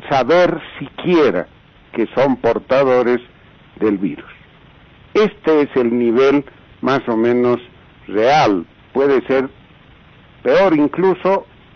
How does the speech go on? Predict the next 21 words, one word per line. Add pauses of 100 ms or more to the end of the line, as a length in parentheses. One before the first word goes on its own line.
(100)
ojalá
sea (240)
menor
que
eso. (1160)
Ahora
bien, (640)
tampoco
es
suficiente
esto. (840)
Eh,
esta
cifra, (140)
hoy (100)
ciento
veintisiete
mil,
ya
nos
asusta,